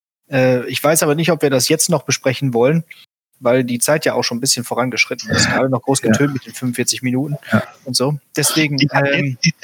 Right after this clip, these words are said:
Speaker 2: ich hab jetzt die Zeit völlig aus dem Auge verloren, weil ich jetzt A, äh, nicht geguckt hab, wann wir angefangen haben und B, ich nicht wieder, sonst auf dem iPad wird ja angezeigt, wie lange wir schon aufnehmen. Das wird jetzt hier nirgendwo angezeigt. Ich hab, äh,
Speaker 1: Genau. Also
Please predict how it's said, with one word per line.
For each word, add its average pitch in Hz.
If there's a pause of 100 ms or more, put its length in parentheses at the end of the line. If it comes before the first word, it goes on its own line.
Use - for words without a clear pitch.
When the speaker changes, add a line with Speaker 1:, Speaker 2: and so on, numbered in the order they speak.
(120)
Speaker 2:
ich 135
hab 127
jetzt 156
die 139
Zeit 151
völlig 180
aus 156
dem 147
Auge 139
verloren, 120
weil 127
ich 131
jetzt 131
A, 143
äh, 139
nicht 147
geguckt 151
hab, 151
wann 135
wir 123
angefangen 156
haben 165 (340)
und 120
B, 156 (340)
ich 131
nicht 143
wieder, 139
sonst 135
auf 135
dem 131
iPad 131
wird 131
ja 156
angezeigt, 131
wie 117
lange 117
wir 117
schon 113
aufnehmen. 131
Das 123
wird 123
jetzt 131
hier 131
nirgendwo 135
angezeigt. 107
Ich 110
hab, 123
äh, 123
Speaker 1:
Genau. 147
Also 135